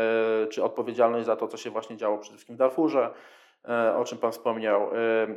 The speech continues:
E, więc tak, e, e, ryzyko, że te osoby, takie jak Burhan, jak Dagalo, jak inni,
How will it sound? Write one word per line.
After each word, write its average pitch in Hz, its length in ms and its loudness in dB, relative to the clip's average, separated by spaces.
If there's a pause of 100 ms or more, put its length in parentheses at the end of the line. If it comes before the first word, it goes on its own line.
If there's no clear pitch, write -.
E, 117 80 -4
więc 123 260 -4
tak, 131 300 8
e, - 20 0
e, 113 60 4 (1500)
ryzyko, 131 720 6
że 120 440 4 (180)
te 156 140 10
osoby, 147 360 6
takie 120 280 0
jak 127 340 2
Burhan, 110 420 -2
jak 101 320 -6
Dagalo, 113 500 6
jak 98 240 -6
inni, 117 380 -10